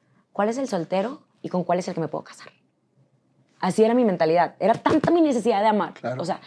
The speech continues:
Speaker 1: de que me amaran tal cual era,
Speaker 2: Ujú.
Speaker 1: que yo estaba dispuesta a ser un camaleón, o sea, y, y hacer lo que tú quisieras, ¿no?
Speaker 2: Y vivir la vida de otros.
Speaker 1: Y vivir la vida de otros.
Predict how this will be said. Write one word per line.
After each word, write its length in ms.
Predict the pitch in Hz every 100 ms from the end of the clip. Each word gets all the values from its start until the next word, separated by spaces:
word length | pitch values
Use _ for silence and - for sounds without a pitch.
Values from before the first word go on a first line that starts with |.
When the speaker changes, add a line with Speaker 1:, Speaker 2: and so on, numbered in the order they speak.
| - -
Speaker 1:
de 120 | 214
que 120 | 226
me 120 | 220 220
amaran 400 | 233 247 285 269
tal 200 | 240 214
cual 160 | 202
era, 160 | 170 143
Speaker 2:
Ujú. 80 | 156 _ _ - - -
Speaker 1:
que 220 | 208 208 196
yo 120 | 240
estaba 260 | 240 311
dispuesta 720 | 240 247 - 247 220 - - -
a 80 | 196
ser 380 | 185 214 220 - _ _ _ _ -
un 120 | 226
camaleón, 580 | 262 269 233 220 170 131 _ -
o 80 | 180
sea, 220 | 180 143 - - -
y, 80 | 214 226 247
y 120 | 240
hacer 200 | 220 247
lo 100 | 294
que 100 | 277
tú 200 | 277 311
quisieras, 640 | - 269 254 175 151 - _ _ _ -
¿no? 240 | 175 180 _ -
Speaker 2:
Y 80 | 214
vivir 200 | 185 151
la 80 | 147
vida 200 | 151 160
de 60 | 208
otros. 220 | - - -
Speaker 1:
Y 100 | 240
vivir 180 | 277 320
la 80 | 330
vida 200 | 339 320
de 100 | 320
otros. 400 | 330 - -